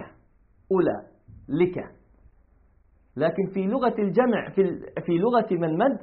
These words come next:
هو أولئك لا تضع الكاف مع اللام، فقط تضع الكاف. هذه الحالة الثانية.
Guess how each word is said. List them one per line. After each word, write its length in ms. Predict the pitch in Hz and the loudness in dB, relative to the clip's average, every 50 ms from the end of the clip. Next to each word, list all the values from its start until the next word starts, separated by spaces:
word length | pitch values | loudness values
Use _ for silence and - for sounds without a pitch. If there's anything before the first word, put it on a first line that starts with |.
| - | -6
هو 120 | 151 151 160 - - - _ _ - | -2 -2 -2 -2 -2 -8 _ _ -4
أولئك 720 | 156 165 165 180 202 214 214 220 214 214 233 277 285 277 - _ _ _ _ _ _ _ _ _ - _ _ _ - - _ _ _ _ - | -2 2 6 6 8 8 8 6 4 2 2 -2 -4 -4 -6 _ _ _ _ _ _ _ _ _ -20 _ _ _ -20 -20 _ _ _ _ -4
لا 160 | 151 180 190 | 0 2 2
تضع 340 | 196 190 196 190 175 165 127 | 2 2 0 0 0 0 0
الكاف 340 | 147 139 - 160 147 143 143 | -2 -4 -2 -2 -2 -2 -2
مع 120 | 135 104 | -6 -4
اللام، 320 | 120 120 117 113 104 92 - - - - - | -4 -4 -4 -4 -6 -8 -10 -16 -20 -12 -4
فقط 220 | - 196 196 180 156 - | -2 -2 -2 -2 -4 -2
تضع 260 | - 165 147 147 113 120 | -2 -2 0 0 -2 -2
الكاف. 300 | 113 - - - - - - - _ _ _ _ _ _ _ _ _ _ _ _ _ _ _ _ _ _ _ _ _ _ _ _ _ _ _ - | -6 -10 -12 -16 -16 -16 -20 -20 _ _ _ _ _ _ _ _ _ _ _ _ _ _ _ _ _ _ _ _ _ _ _ _ _ _ _ -6
هذه 140 | 131 135 | -4 -4
الحالة 340 | 139 135 - 160 165 165 160 | -4 0 2 4 4 4 4
الثانية. 600 | 160 160 - 170 156 135 110 104 101 98 - _ | 0 -2 -2 0 0 0 0 -4 -10 -12 -14 _